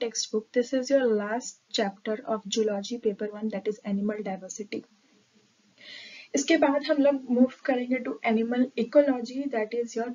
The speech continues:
paper two। ठीक है? तो अभी हम लोग पढ़ने वाले हैं about phylum Platyhelminthes। Phylum Platyhelminthes मतलब क्या? जो flatworms हम लोग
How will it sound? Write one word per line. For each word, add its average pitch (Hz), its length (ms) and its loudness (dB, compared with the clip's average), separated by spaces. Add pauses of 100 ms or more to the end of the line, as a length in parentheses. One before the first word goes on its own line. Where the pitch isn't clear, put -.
paper 233 300 -2 (140)
two। 226 120 2 (760)
ठीक 247 200 -2
है? 269 140 -2 (840)
तो 311 80 6 (300)
अभी 254 160 2
हम 269 160 2
लोग 277 200 4 (200)
पढ़ने 226 260 2
वाले 220 260 -2
हैं 220 60 -2
about 220 220 -2
phylum 214 340 -2 (100)
Platyhelminthes। 208 920 -2
Phylum 262 380 2
Platyhelminthes 262 840 0
मतलब 220 300 -6
क्या? 190 140 -8
जो 226 200 -2
flatworms 240 1080 0 (180)
हम 220 120 2
लोग 208 160 -2